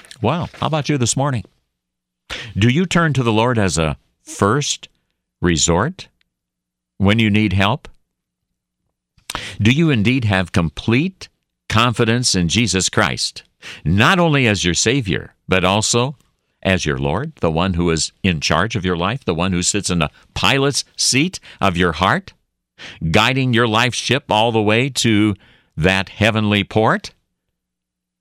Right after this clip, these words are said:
There was once a man by the name of Alexander, who, it was told, had great confidence in his friend and physician. Well, when the physician had mixed him a potion for his sickness, a letter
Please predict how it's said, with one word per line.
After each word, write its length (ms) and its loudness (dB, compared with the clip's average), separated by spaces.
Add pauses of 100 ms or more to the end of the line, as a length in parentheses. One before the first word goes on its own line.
(140)
There 200 2
was 160 -2
once 200 -2
a 80 0
man 240 0
by 100 2
the 140 0
name 180 0
of 140 -2
Alexander, 800 -2 (540)
who, 240 2
it 80 -2
was 180 -2
told, 360 -2
had 340 -2
great 400 0
confidence 580 -2
in 120 0
his 180 -2
friend 280 0
and 140 -2
physician. 520 -4 (600)
Well, 220 0
when 280 0
the 100 0
physician 640 0
had 260 0
mixed 380 -2
him 140 0
a 80 0
potion 640 -2
for 240 -2
his 240 -2
sickness, 600 -4 (460)
a 120 0
letter 560 -2